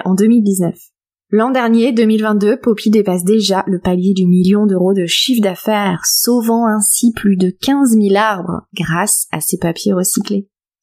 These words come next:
Audrey est membre notamment des réseaux Make Sense, et E D C, les entrepreneurs et dirigeants chrétiens. Elle nous parle dans le podcast de sa spiritualité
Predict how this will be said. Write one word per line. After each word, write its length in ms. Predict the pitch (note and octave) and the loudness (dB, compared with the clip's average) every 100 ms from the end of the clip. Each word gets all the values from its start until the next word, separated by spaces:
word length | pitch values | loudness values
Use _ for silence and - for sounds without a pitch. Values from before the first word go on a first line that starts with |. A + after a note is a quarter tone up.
| _ _ _ _ - | _ _ _ _ -2
Audrey 360 | A3+ A#3 D4+ | 0 0 0
est 100 | - | 2
membre 380 | A3 A3+ B3 G3 | 2 2 0 0
notamment 400 | G3 G3+ G3+ A3 | -2 0 0 2
des 140 | A3 G3 | 2 0
réseaux 380 | G3+ F#3 F#3 | 0 0 2
Make 320 | F#3+ G#3 A#3+ - | 2 2 0 -2
Sense, 640 | - F#3+ G#3 - - - _ _ _ _ - | -2 0 0 0 -4 -8 _ _ _ _ -2
et 400 | A3 A3+ G#3 - _ _ A#3+ | 0 2 0 -4 _ _ 0
E 80 | |
D 140 | A3+ A3+ | 2 2
C, 340 | G3+ G3 G#3+ _ _ _ _ | 0 -2 -2 _ _ _ _
les 220 | F3+ F3+ | -2 -2
entrepreneurs 600 | G#3+ - G#3+ G3 G3 G#3 | -2 -2 -2 0 0 0
et 80 | F#3+ | -2
dirigeants 440 | F3 F3+ F#3 F#3 | 0 0 0 0
chrétiens. 460 | G3+ - F#3+ - - _ _ _ - - _ _ _ _ _ _ | -4 -4 -4 -4 -8 _ _ _ -20 -20 _ _ _ _ _ _
Elle 180 | G#3 G#3+ | -2 2
nous 140 | A#3 | 2
parle 240 | A3+ C#4 C#4 | 2 0 0
dans 100 | A3 | 0
le 100 | G#3 | 0
podcast 640 | G3+ G3+ G#3 G3+ - - _ - | -2 -2 -2 -2 -4 -8 _ -10
de 340 | F#3+ F#3+ F#3+ | -2 0 0
sa 200 | F#3+ G3+ | 0 -2
spiritualité 960 | F#3+ - A#3+ A3+ G#3+ F#3+ F#3+ - F#3 | -4 0 0 2 0 -2 -2 -2 -4